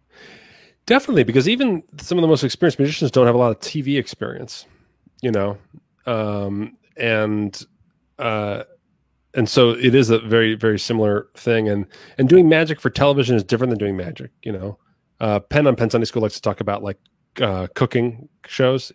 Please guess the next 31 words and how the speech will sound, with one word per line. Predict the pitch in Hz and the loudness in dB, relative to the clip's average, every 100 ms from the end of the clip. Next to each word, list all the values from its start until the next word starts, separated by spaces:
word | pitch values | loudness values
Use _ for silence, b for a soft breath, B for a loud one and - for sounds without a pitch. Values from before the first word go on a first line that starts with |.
| - | -6
and | 104 | -4
how | 92 98 | -2 -2
he, | 101 - | -2 -6
he | 107 | -8
hired | 98 104 101 | -2 -2 0
Jet | 113 - | -2 -2
Tila | - 107 | 0 0
to | 95 | 0
prepare | 101 104 | -2 0
him | 101 | 0
for | - | 0
a | 98 | -2
cooking | - 110 117 | -2 -2 -2
competition | 110 110 113 117 120 | -2 -4 -4 -4 -4
show. | - 127 127 B B B B B B | -4 -6 -6 B B B B B B
And | 107 | 0
he's | 104 95 | 0 0
informed | 98 110 101 | -4 -2 0
that, | |
like, | 107 98 | 0 0
cooking | 147 - 151 | 0 -2 -4
for | 131 | -2
television | - 170 139 92 98 98 - | 0 0 0 0 0 -2 -6
is | 110 95 | -8 -6
different | 101 131 107 101 | -2 0 -2 -2
than | 98 | -4
cooking | - 92 95 90 | -4 -4 -4 -4
for | - 151 98 92 _ _ _ _ _ _ | -6 -6 -4 -4 _ _ _ _ _ _
people | 113 107 | -2 0
at | 95 | 0
home, | 101 101 170 | 2 0 0